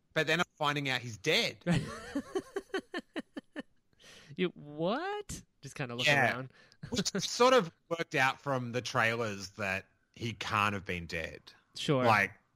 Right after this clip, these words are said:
Speaker 1: so, like, the space battle footage and, and, and stuff like that.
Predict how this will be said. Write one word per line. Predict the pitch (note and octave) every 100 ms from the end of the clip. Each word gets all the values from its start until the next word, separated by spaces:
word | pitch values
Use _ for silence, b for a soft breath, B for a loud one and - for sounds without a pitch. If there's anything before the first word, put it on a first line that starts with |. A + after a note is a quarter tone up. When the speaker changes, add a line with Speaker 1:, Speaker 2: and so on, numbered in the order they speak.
| - - _
Speaker 1:
so, | _ A#2+
like, | F#2+ G#2 G2+
the | G#2
space | - G2 F#2
battle | - G2 F#2 F2 E2+ -
footage | - A2 F#2 F2+
and, | F2 F#2
and, | G2+ G2+
and | G2+
stuff | - G2+ G2+
like | F#2+
that. | G2+ F2+